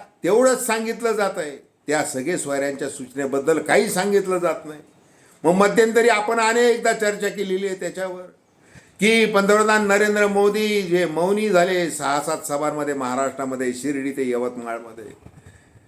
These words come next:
गृहमंत्री अमित शहा यांनी काही बोलले नाही, मराठा आरक्षण दिलं म्हणूनही बोलले नाही, सगळे सोयऱ्यांचा तर विषयच त्यांचा नव्हता. मग हे सगळं जे आहे पुन्हा ये रे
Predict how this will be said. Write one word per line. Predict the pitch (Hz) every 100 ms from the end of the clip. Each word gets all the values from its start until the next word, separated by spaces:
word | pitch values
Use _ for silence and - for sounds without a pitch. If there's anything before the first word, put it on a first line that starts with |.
| _ - - - 98 90 101
गृहमंत्री | 131 196 220 214 202 202 190
अमित | 160 196 208
शहा | - 175 147
यांनी | 143 175 190 180
काही | 165 170 196
बोलले | 220 190 185 170
नाही, | 156 147 135 - _ _ _ - 131
मराठा | 170 202 190
आरक्षण | 196 190 190 190 170
दिलं | 147 196 196
म्हणूनही | 180 202 202 202
बोलले | 190 196 196
नाही, | 190 185 175 131
सगळे | 143 151 190
सोयऱ्यांचा | 170 160 160 143 131
तर | 120 101
विषयच | 104 120 170 170 165
त्यांचा | 156 156 147 135
नव्हता. | 127 123 131 120 110 - - - -
मग | 139
हे | 127 151 247 254 233
सगळं | 226 202 202 202
जे | 175
आहे | 156 135 151 - _ _
पुन्हा | 180 202 190
ये | 165 208 220
रे | 214